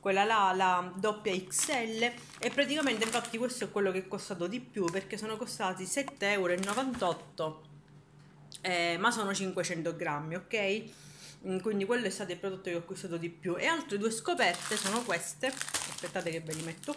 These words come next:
qui. Allora, che sono le biogallette, mm, con grano saraceno. Io queste finora non le ho mai trovate, soprattutto di questo marchio Fiorentini, quindi,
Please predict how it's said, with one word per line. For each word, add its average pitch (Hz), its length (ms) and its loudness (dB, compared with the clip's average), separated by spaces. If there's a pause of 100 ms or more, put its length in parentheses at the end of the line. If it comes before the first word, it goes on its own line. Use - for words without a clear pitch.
qui. 185 200 -2 (1300)
Allora, 156 580 -2 (840)
che 262 140 2
sono 156 500 0 (960)
le 214 360 4
biogallette, 220 1300 2
mm, 196 220 2
con 196 240 2
grano 190 220 2
saraceno. 180 880 0 (180)
Io 220 200 2
queste 208 380 2
finora 202 400 2
non 220 180 2
le 208 60 2
ho 190 60 0
mai 190 220 0
trovate, 190 380 2
soprattutto 202 540 -4
di 180 100 -4
questo 196 320 -2
marchio 190 420 0
Fiorentini, 180 840 -2
quindi, 180 440 -2